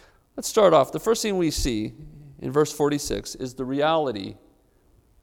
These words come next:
of blindness and beggars. Let's set our context. In Mark chapter ten, Jesus tells his disciples for the third time in this gospel, in verses thirty-two to thirty-four, that he's going to die and rise again.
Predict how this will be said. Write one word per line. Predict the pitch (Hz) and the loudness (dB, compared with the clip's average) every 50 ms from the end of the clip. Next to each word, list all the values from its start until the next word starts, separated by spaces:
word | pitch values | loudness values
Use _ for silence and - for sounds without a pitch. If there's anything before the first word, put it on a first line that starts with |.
| _ _ _ _ - _ - | _ _ _ _ -20 _ -8
of | 113 113 117 | -8 -6 -2
blindness | 120 123 127 123 120 120 120 123 - 123 | 0 0 0 0 0 -2 -4 -4 -4 -6
and | 113 107 | -6 -4
beggars. | 110 107 110 - - - - - - - - _ _ _ _ _ _ _ | -4 -4 -4 -4 -6 -10 -10 -12 -16 -18 -20 _ _ _ _ _ _ _
Let's | 131 156 156 - | -2 -2 0 0
set | - - 143 139 | 0 0 2 2
our | 135 131 | 2 0
context. | - - 135 123 120 117 - - 113 107 101 - - | -2 -4 -4 -4 -4 -4 -4 -4 -4 -4 -6 -8 -10
In | 117 120 | -8 -2
Mark | 131 143 156 170 165 | 2 2 2 2 2
chapter | - - 156 156 151 - 165 160 | 2 4 4 4 4 0 -4 2
ten, | - - - 117 110 104 - - - - - _ | 8 8 8 8 6 -2 -8 -14 -20 -20 -20 _
Jesus | - 156 190 202 208 214 202 | -8 -6 -6 -4 -4 -6 -6
tells | - - 175 165 170 165 165 | -2 2 2 2 2 0 -2
his | - 160 147 156 | -6 -8 -8 -6
disciples | - 131 - - 143 135 143 143 170 - - | -8 -8 -4 -2 -2 -2 -2 -2 -4 -6 -6
for | - 135 | -8 -6
the | 120 120 113 | -4 -4 -6
third | - - - 180 190 196 208 196 196 | -6 -4 -2 2 4 4 4 2 0
time | - - 156 131 117 110 107 104 107 - - - - _ _ | -4 -2 -2 -2 -2 -4 -6 -8 -10 -12 -16 -20 -20 _ _
in | 110 113 | -4 0
this | 123 135 135 - | 0 0 0 0
gospel, | - 123 120 113 117 - - - 110 117 | 0 0 0 0 -2 -6 -4 -2 -2 -2
in | 113 | 0
verses | 113 123 139 - - 123 - | 0 -2 -2 -2 -4 -8 -6
thirty-two | - 123 139 143 156 151 - 165 151 | -4 -4 -4 -4 -6 -4 -4 -4 -4
to | 151 | -4
thirty-four, | 147 - 156 151 156 151 - - 104 98 101 110 - - - - - - - - | -4 -2 -2 -2 -2 -4 -4 -8 -8 -6 -6 -8 -10 -10 -20 -20 -20 -20 -6 0
that | 127 135 | 10 12
he's | - - - - - | 12 12 12 10 10
going | - 160 156 151 | 8 8 6 4
to | - 151 | 0 -2
die | 139 135 160 160 156 139 117 110 110 120 127 - - - - - - - | 2 6 6 6 6 6 4 0 -2 -4 -8 -10 -14 -18 -18 -18 -12 -6
and | - 123 127 | -4 -2 0
rise | 131 131 127 123 123 120 | 2 2 2 0 -2 -4
again. | - 123 120 123 117 107 92 71 - | -6 -6 -2 -2 -2 -2 -2 -6 -12